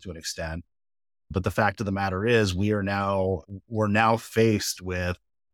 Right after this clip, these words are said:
with, with treaty limited nuclear weapons, but we, that, that was designed for a bilateral era, U S and Russia,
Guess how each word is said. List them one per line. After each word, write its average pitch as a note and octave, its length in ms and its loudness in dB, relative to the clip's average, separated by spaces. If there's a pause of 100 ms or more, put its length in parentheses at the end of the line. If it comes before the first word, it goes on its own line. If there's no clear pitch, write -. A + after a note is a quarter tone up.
(280)
with, G2 240 -8
with F#2 200 -10
treaty C3 400 4
limited A2 380 4
nuclear G2+ 400 0
weapons, F#2 520 -2
but E2 180 -6
we, F2+ 240 -2 (100)
that, F#2+ 260 -6
that F#2+ 120 -4
was E2+ 160 0
designed G2+ 520 0
for F#2+ 120 -2
a E2+ 60 -2
bilateral G2+ 680 2
era, E2+ 440 -4
U G2 200 0
S G2 180 2
and F#2+ 100 -4
Russia, D#2 420 -6